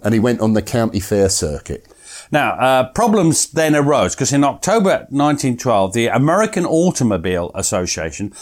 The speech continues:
Speaker 2: they cracked down on drivers and organisations that flout safety regulations, and I would imagine Rickenbacker was one of them.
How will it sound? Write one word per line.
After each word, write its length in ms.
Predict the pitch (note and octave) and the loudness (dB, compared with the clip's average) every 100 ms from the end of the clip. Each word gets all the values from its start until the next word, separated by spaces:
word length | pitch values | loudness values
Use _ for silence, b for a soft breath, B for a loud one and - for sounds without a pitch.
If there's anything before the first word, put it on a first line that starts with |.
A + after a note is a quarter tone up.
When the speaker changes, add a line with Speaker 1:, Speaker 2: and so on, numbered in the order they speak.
| B - | B -4
Speaker 2:
they 140 | C3 | -2
cracked 460 | - - G3 E3+ - | -2 -2 -2 -2 -2
down 280 | D#3 C3+ A#2 | 0 2 0
on 120 | A2+ | 0
drivers 500 | C#3+ D#3 F3+ F3+ C#3+ | 0 2 2 2 2
and 80 | D3 | 2
organisations 840 | C#3+ B2+ A2+ A2 A2+ G2 - - | 2 0 0 0 0 -2 -6 -6
that 180 | A2 - | -6 -4
flout 420 | B2 A2+ G2 - | -4 -4 -4 -4
safety 560 | - A2 G#2+ - G2+ G2 | -2 0 -2 -2 -6 -4
regulations, 720 | G2 F2+ F2+ F2+ F#2 F#2+ A2 | -2 -2 -4 -4 -4 -6 -6
and 100 | C3 | -4
I 100 | A#2 | -4
would 100 | E2 | -4
imagine 440 | E2+ F2 F2+ F#2+ | -4 -4 -4 -2
Rickenbacker 560 | G2+ A2+ G2 G#2+ A2 G#2+ | -2 -2 -2 -4 -4 -2
was 160 | G#2+ | -2
one 140 | A#2+ C3+ | 0 -2
of 100 | G#2 | -2
them. 200 | D#2 | -4